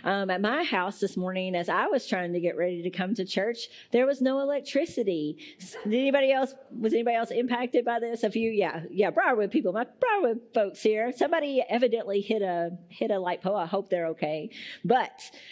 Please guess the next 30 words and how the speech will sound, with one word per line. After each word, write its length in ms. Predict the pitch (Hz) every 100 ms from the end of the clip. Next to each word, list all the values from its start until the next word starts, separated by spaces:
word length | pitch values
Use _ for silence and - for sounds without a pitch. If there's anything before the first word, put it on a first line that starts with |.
| 208
uh, 300 | 208 208 180 147
we 120 | 285 587
wondered 320 | 156 170 202
if 100 | 262
we 220 | 466 659 381
were 60 |
gonna 220 | - 180
be 140 | 165 170
able 200 | 160 156
to 80 | 156
get 180 | 160
here, 240 | 170 160 156
but 180 | 285 320
we 140 | 349
all 380 | 359 381 370 359
made 280 | 285 233 180
it. 240 | 160 -
And 100 | 185
I'm 160 | 202 233
so 440 | - 262 302 349 277
glad 600 | 247 208 185 180 170 -
to 120 | 220
see 200 | - 202
each 240 | 190 254
and 80 | 202
every 160 | 190 180
one 140 | 170
of 100 | 160
your 100 | 151
faces. 540 | - - - - -